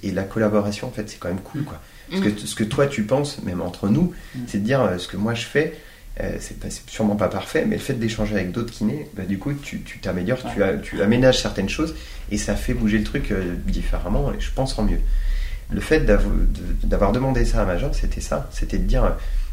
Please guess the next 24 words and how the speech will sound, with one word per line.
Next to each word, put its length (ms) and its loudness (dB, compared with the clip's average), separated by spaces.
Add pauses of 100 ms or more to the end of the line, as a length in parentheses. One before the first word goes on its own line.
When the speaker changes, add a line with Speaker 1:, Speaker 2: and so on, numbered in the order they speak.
Speaker 1:
en 60 -2
fait, 120 -2
j'ai-, 220 0
j'aimerais 320 2
juste 300 0
le, 360 -2 (140)
ouais, 240 4
rencontrer, 680 0
échanger 360 0
là-dessus, 400 -4 (400)
que, 100 -2 (260)
on 80 -6
va 80 -4
dire, 140 -2
soit 180 -4
lui 280 0
qui 100 -8
fasse 240 -6
la 80 -4
vidéo, 320 -2
qui 100 -2
soit 180 -4
à 40 -4
l'image, 380 -4